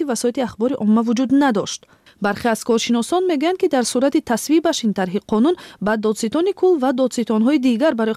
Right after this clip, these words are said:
قطع فعالیت رسانه‌ها دستی درازتر می‌دهد. زیبا تاجیبویeva، رهبر اجرایی آژانسی اطلاعاتی آزیا پلوس، می‌گوید در صورت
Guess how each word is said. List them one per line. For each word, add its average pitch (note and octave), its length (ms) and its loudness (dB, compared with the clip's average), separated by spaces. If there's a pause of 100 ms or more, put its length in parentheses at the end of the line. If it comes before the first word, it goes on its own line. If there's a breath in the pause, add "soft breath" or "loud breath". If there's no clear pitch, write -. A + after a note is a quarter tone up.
قطع C4+ 240 0
فعالیت D4 400 0
رسانه‌ها A#3+ 460 2
دستی A#3+ 340 -2
درازتر C#4 480 0
می‌دهد. F#3 440 -2 (560 loud breath)
زیبا B3 280 0
تاجیبویeva، D#4+ 600 0
رهبر A#3+ 260 0
اجرایی A#3+ 580 2
آژانسی A3+ 540 0 (120)
اطلاعاتی G#3+ 500 0
آزیا G3+ 220 0
پلوس، - 280 -4
می‌گوید A3+ 360 2 (300 loud breath)
در C4+ 120 2
صورت C#4 340 -2